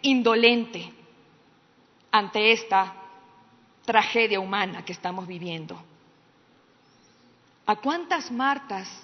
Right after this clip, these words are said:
y Dianas tienen que violar y asesinar para que las autoridades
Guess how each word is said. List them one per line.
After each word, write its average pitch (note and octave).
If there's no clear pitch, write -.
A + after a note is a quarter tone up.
y G#3+
Dianas A3+
tienen A3+
que G3
violar F3
y A3+
asesinar F#3+
para G3+
que G3+
las F#3+
autoridades G3